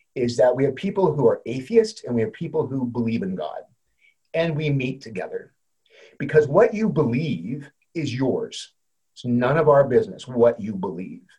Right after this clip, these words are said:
What unites us as a community is our commitment to follow a certain way of life, a certain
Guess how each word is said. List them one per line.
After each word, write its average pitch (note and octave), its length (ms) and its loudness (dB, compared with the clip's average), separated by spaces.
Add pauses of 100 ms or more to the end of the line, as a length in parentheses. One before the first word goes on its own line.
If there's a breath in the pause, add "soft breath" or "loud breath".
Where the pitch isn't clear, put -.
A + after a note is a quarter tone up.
(460 soft breath)
What C#3 240 2
unites D3 540 0
us - 140 -2
as A2 260 0
a G#2+ 60 -4
community A2 840 -2 (260 soft breath)
is C3 180 -2
our A#2+ 140 6
commitment C#3 600 -2
to A#2+ 100 -8
follow G#2 540 0
a F#2+ 60 -10
certain G#2+ 460 -8
way F2 200 -6
of C#2 160 -12
life, C#2+ 160 -12 (880 soft breath)
a G2 80 -4
certain G#2+ 600 0